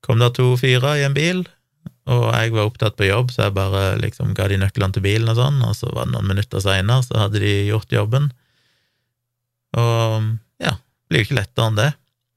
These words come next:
Det føltes nesten som for godt å være sant, at de bare kom hjem her og fiksa det. Det kostet sju hundre kroner eller noe sånt, sju hundre og femti.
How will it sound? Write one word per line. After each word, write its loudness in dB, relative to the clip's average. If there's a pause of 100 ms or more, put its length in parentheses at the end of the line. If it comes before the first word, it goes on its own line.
(380)
Det -2
føltes -2
nesten -2
som -2
for 0
godt -2
å -2
være -6
sant, 0
at -8
de -6
bare -2
kom -4
hjem 0
her -4
og -4
fiksa -4
det. -2 (1500)
Det -4
kostet 2
sju -2
hundre -2
kroner 0
eller 4
noe 2
sånt, 2
sju -2
hundre 0
og 0
femti. 0